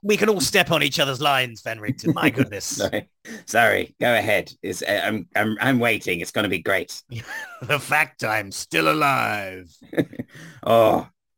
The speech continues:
Speaker 2: chills.
Speaker 1: And this suit.
Speaker 2: <laughs> It's a nice suit. I like it.
Speaker 1: It's not the best suit. Uh, you know, I, I wouldn't wear it to a wedding per se, but it's, it's decent.
Speaker 2: No,
Speaker 1: Decent
Speaker 2: it's not a
Speaker 1: travel clothes.
Speaker 2: wedding suit.
Speaker 1: Yeah, well, absolutely not.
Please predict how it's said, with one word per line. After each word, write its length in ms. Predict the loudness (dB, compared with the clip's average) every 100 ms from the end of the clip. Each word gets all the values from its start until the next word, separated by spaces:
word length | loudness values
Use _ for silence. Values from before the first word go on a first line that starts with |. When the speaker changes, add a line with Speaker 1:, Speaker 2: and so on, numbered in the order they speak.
| -10
Speaker 2:
chills. 600 | 0 4 4 2 -6 -16 _ _
Speaker 1:
And 400 | 0 2 2 -2
this 320 | -8 -2 -2 0
suit. 800 | -6 -6 -6 -8 _ -8 -8 -10 _ _ _ -2
Speaker 2:
<laughs> 20 |
It's 720 | -2 -2 _ _ _ _ -4
a 40 |
nice 240 | 0 0 0
suit. 400 | 0 -2 -4 -16 -14
I 60 | -6
like 300 | -2 -4 -6
it. 140 | -16 -18 _ -6
Speaker 1:
It's 220 | -6 -4
not 180 | -6 -6
the 60 | -4
best 260 | -4 -4
suit. 400 | -6 -8 -10 -12 -10
Uh, 300 | -6 -4 -4
you 140 | -4 0
know, 160 | 2
I, 80 | 2
I 140 | 4 2
wouldn't 220 | 0 0
wear 160 | 0 0
it 80 |
to 80 | -2
a 40 | -6
wedding 420 | -2 -4 -4 -10
per 100 | -10
se, 320 | -4 -2 -4
but 200 | -4 -10
it's, 200 | -10 -8
it's 180 | -8 -4
decent. 600 | -2 0 -2 -8 -10 -14 _ _ _
Speaker 2:
No, 80 | 2
Speaker 1:
Decent 140 | 2 4
Speaker 2:
it's 80 |
not 80 | 4
a 20 |
Speaker 1:
travel 200 | 4 2
clothes. 100 | 2
Speaker 2:
wedding 200 | 0 0
suit. 320 | -2 -8 -10 -12 -20 -4
Speaker 1:
Yeah, 200 | -2 0
well, 160 | 0 -2
absolutely 460 | -4 -2 0 0 2
not. 320 | 2 2